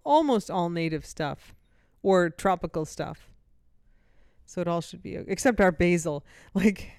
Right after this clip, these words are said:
I was, you were still up in Maryland, so I was like, "Okay, like, I think I'm gonna have to move, like, our little potted plants, which is, like, our herbs and some other stuff." And then I go look, and we have, like, three pots of basil, and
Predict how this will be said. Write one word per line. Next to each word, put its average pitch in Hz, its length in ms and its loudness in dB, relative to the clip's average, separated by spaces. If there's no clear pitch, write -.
I 196 100 6
was, 208 160 6
you 233 200 4
were 285 100 4
still 226 180 2
up 190 100 4
in 190 120 -2
Maryland, 214 400 2
so 180 120 -2
I 170 40 0
was 170 100 -2
like, 170 180 0
"Okay, 175 380 2
like, 170 120 -2
I 175 60 6
think 240 180 -2
I'm 220 80 -4
gonna 208 140 -2
have 185 200 -2
to 180 100 -6
move, 175 240 -2
like, 170 180 -2
our 165 80 -2
little 170 220 0
potted 180 640 -4
plants, 185 460 -2
which 160 100 -6
is, 160 140 -6
like, 160 180 -6
our 165 220 0
herbs 160 360 0
and 165 160 0
some 156 160 -8
other 156 200 -4
stuff." 156 400 -6
And 220 120 4
then 220 120 8
I 202 80 4
go 190 180 2
look, 185 300 2
and 175 40 -6
we 175 80 -2
have, 175 140 -2
like, 175 200 -2
three 190 200 -4
pots 175 320 -6
of 165 140 -8
basil, 165 560 -2
and 180 300 -2